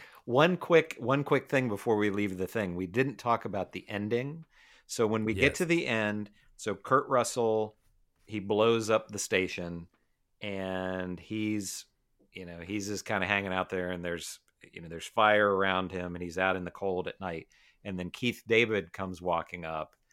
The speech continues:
Speaker 1: and I think he says something like, "Are you the thing?" You know, it's like, "I'm not, are you?"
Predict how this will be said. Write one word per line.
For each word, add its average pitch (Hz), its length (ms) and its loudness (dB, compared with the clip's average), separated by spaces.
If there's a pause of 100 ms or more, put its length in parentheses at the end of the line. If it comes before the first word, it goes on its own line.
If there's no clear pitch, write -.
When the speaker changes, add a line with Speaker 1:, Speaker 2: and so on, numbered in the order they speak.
(420)
Speaker 1:
and 92 560 -6 (800)
I 95 60 -14
think 90 220 -12
he 90 120 -8
says 82 240 -8
something 85 320 -10
like, 80 240 -10
"Are 80 120 -8
you 95 220 -2
the 101 120 -4
thing?" 110 500 -4
You 101 80 -6
know, 87 100 -6
it's 82 220 -12
like, 90 160 -6
"I'm 101 240 2
not, 92 280 0
are 90 120 -4
you?" 107 460 0